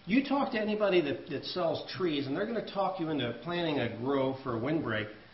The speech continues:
You know what they'll instantly say? "It'll add to the aesthetics of your property, and it will increase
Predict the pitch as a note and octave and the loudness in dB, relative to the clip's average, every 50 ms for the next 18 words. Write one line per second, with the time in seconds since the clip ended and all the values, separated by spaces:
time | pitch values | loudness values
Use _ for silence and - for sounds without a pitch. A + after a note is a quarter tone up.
0 | - - - E3+ G#3+ C#4+ E4+ D4+ G3+ - F3 C#3 C3+ C#3 C#3 - D#3 D3 - B2+ | -20 -14 -6 -2 0 2 2 2 0 -2 0 0 0 0 -2 -4 -8 -8 -8 -8
1 | A#2+ - - C3+ A#2+ A2+ A#2+ - - - - - - - - - - - E3+ E3 | -8 -6 -4 0 0 0 0 0 -4 -8 -12 -16 -20 -20 -20 -20 -12 -4 -2 -2
2 | C#3+ - - - E3+ E3+ F#3+ A#3 B3 A#3 - F#3+ F3 D3+ D3 C3+ A#2 A#2 - - | 0 -2 -2 -4 -4 0 0 0 0 -2 -4 -6 -4 -2 0 0 0 0 0 -4
3 | - - - F#3+ G3+ F3 - - - - C#3 C3+ A2+ G#2+ A#2 G#2 - - - F#3 | -8 -6 -4 -2 -2 -2 -2 -6 -8 -10 -10 -10 -8 -6 -6 -8 -8 -8 -6 -2
4 | F#3+ G#3+ G3+ - A2+ F#2 F2+ G2+ A#2 B2 - - - - - - - - - - | -2 -2 -2 -4 -6 -8 -6 -8 -8 -10 -10 -16 -20 -20 -20 -20 -20 -20 -20 -10
5 | - - F3 F#3+ F3+ F3 D#3+ C3 A#2 - - F#3 G3+ F3+ | -4 -2 0 2 2 2 2 0 -2 -6 -6 -6 -6 -6